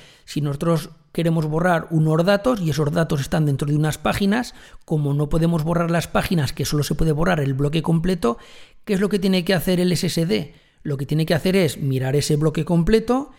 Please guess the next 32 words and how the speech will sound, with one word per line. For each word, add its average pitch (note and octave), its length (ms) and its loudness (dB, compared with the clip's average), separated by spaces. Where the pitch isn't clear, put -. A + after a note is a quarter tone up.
las C#3+ 340 -4
páginas F3 500 0
que E3 140 0
siguen E3 260 2
marcadas E3 460 2
con C#3 200 -2
datos C#3 400 -2
válidos, F3+ 460 0
es C#3 100 -4
decir, C#3 300 -4
las C3+ 140 -4
páginas C#3+ 400 -4
que - 60 -8
están D3+ 340 -2
con, B2+ 420 -6
con C#3 200 -4
datos F3+ 300 0
que C#3+ 120 -2
tenemos C3 360 -2
que - 80 -2
guardar, D#3+ 520 0
lo D3+ 180 0
que C#3+ 100 0
tiene D#3 260 2
que E3+ 100 2
hacer F3+ 240 0
es G3+ 180 2
copiarlas D3 1000 0
en C#3 340 -2
otro C#3+ 320 0
bloque D#3 320 2
distinto A3 680 0